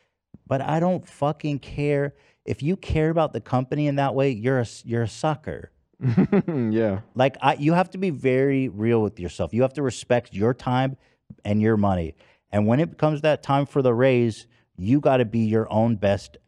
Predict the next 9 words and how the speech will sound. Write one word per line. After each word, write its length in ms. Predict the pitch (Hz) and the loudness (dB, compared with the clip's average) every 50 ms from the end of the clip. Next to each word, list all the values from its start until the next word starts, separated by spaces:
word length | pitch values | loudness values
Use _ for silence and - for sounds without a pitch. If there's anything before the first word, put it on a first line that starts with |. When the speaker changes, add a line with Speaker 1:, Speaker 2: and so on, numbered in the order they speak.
| _ - | _ -4
Speaker 1:
advocate. 640 | 95 98 95 82 78 85 - - 90 80 78 - | -2 -2 -2 -2 -4 -8 -6 -6 -8 -8 -6 -6
Because 320 | - 117 - 151 139 - 185 | -6 -2 -2 -2 0 0 0
let's 200 | 196 196 - - | -2 -2 -2 -4
remember, 500 | 233 208 196 185 175 120 101 87 85 - _ _ _ _ _ _ _ _ - | -2 0 0 0 0 0 -2 -2 -4 -8 _ _ _ _ _ _ _ _ -2
the 80 | 113 110 | -2 0
reason 420 | 120 143 170 185 180 156 143 127 120 | 2 2 2 2 2 0 0 0 2
why 140 | 113 113 113 | 2 2 4
you're 200 | 110 107 107 104 | 4 2 2 2
there, 400 | 95 101 92 80 71 67 - | 2 0 0 0 -4 -6 -12